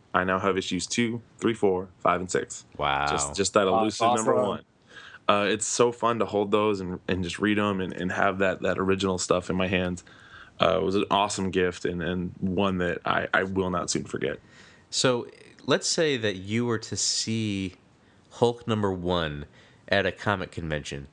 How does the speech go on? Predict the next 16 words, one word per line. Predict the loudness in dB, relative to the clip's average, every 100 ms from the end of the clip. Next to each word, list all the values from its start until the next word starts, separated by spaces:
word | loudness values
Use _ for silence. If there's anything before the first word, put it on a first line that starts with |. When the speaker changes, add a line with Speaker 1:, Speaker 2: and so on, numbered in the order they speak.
| _ _ -20 -20 -20 -20 _ _
Speaker 2:
What | -8 -6 0 2 2
would | 0 -4
you | -2 -2
pay? | 0 0 0 -2
What | 0 0 0
is | -2
the | -2
most | 0 -2 -2 -4
that | -6
you | -2
would | -2 0
pay | 0 0
for | -2 -4
Hulk | -2 -2
number | -2 -2
one? | -4 -10